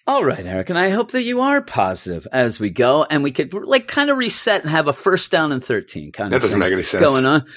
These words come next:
Speaker 1: It doesn't, does it? I, I don't really know if it does or not. We'll have to see, Eric.
Speaker 2: It
Speaker 1: Wink,
Speaker 2: doesn't.
Speaker 1: wink.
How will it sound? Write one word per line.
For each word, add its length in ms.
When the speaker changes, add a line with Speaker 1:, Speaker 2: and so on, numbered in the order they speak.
Speaker 1:
It 240
doesn't, 640
does 300
it? 140
I, 280
I 60
don't 320
really 280
know 260
if 100
it 160
does 240
or 100
not. 280
We'll 120
have 180
to 100
see, 520
Eric. 340
Speaker 2:
It 120
Speaker 1:
Wink, 40
Speaker 2:
doesn't. 320
Speaker 1:
wink. 420